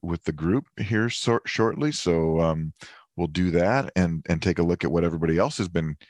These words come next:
been photographing. But I know everyone's been having a good time and, and just learning. Um, it's, it's, it's, it's a fun place to do, and I'm looking forward. I'll have to make reservations to come back here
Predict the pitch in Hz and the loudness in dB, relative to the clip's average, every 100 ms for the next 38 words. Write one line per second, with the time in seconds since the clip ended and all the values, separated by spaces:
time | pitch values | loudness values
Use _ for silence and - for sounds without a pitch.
0 | - - _ - 82 - 82 80 80 87 | -20 -20 _ -2 -2 0 0 2 2 2
1 | 98 92 87 87 90 87 80 78 76 - | 0 2 2 4 4 2 2 -2 -2 -6
2 | - 82 78 76 76 73 71 73 - 73 | -4 -4 0 0 0 -4 -2 -2 0 0
3 | 71 71 78 73 69 - 76 78 80 71 | 0 -4 -4 -4 -4 -2 0 0 -2 -4
4 | 69 - - - _ - 69 69 69 65 | -6 -14 -20 -20 _ -4 -2 0 -2 -6
5 | 60 _ _ - - - 196 - - _ | -10 _ _ -4 -4 0 -2 -2 -6 _
6 | _ _ _ _ - - - - - - | _ _ _ _ -4 0 0 -2 -4 -4
7 | - 85 80 85 - 76 90 101 78 85 | -2 -2 2 0 0 0 2 2 0 0
8 | 85 82 78 87 85 85 73 80 78 - | -2 -2 -2 0 2 0 0 -2 -2 -10
9 | _ - - _ - 82 95 85 87 87 | _ -20 -20 _ -2 0 2 2 2 2
10 | 92 92 85 92 95 113 104 110 104 104 | 2 2 2 2 0 -4 -2 -2 2 0
11 | 104 113 113 | 2 0 0